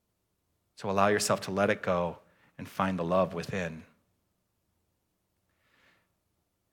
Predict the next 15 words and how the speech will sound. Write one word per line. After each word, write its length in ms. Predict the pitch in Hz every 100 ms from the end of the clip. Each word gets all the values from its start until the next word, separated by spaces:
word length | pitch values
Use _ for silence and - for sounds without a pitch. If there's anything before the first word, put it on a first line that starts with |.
| _
When 180 | 110 113
we 120 | 107
do 180 | 113 113
that, 380 | 87 76 - - - -
we 80 | 95
can 560 | - 117 110 92 85 -
then 220 | 98 92
step 400 | 87 - 104 - -
into 580 | 117 120 - 80 69 - _ _ _
truly 400 | - 135 135 107
loving 400 | 90 98 95 90
our 240 | 92 90 85
neighbor 480 | 85 95 85 62 - - _ _ _
as 200 | - 82
ourself. 720 | 78 73 - 87 62 - -